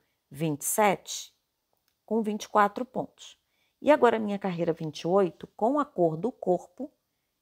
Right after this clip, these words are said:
eu vou fazer também com vinte e quatro pontos, tá? Tô dando continuidade aqui.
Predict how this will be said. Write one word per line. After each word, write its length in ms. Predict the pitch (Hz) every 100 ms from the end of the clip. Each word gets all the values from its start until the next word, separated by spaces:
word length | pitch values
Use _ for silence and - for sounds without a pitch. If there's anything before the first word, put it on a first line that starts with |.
| _
eu 120 | 311
vou 140 | 240 220
fazer 320 | 233 202 202
também 520 | - 330 247 196 202 _ _ _ _ _
com 220 | - 262
vinte 300 | 214 220 -
e 40 | 262
quatro 460 | - 190 196 269
pontos, 720 | - 170 135 - - - - _ _ _ _ -
tá? 220 | 147 175
Tô 100 | 170
dando 280 | 170 160 180
continuidade 840 | 190 190 208 233 220 185 175 247
aqui. 260 | - -